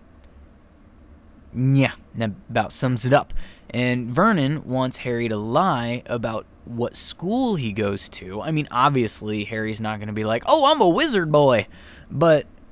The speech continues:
uh, Vernon specifically wants to say that he goes to a J D C, is the gist. Uh, and this is the opening that Harry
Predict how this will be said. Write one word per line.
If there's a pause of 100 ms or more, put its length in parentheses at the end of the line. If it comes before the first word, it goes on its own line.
(360)
uh, (340)
Vernon
specifically
wants
to
say
that
he
goes
to (680)
a
J
D
C, (1160)
is (120)
the
gist. (340)
Uh,
and
this
is
the
opening
that
Harry